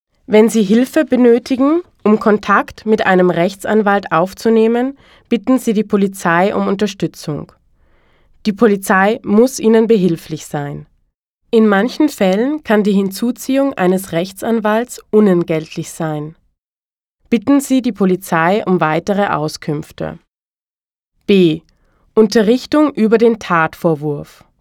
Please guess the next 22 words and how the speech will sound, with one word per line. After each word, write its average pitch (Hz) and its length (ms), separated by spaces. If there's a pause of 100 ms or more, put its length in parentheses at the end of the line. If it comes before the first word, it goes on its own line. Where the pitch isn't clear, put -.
(1080)
Sie 240 260
haben 247 160
das 196 260
Recht 190 320
zu 175 160
wissen, 233 520 (240)
aus 185 260
welchem 214 460
Grund 202 360
Sie 202 120
festgenommen 233 800
oder 190 220
inhaftiert 190 720
wurden 165 440 (400)
und 214 160
welcher 196 340
Tat 180 380
Sie 208 120
verdächtigt 190 880
oder 196 200
beschuldigt 185 720
werden. 147 460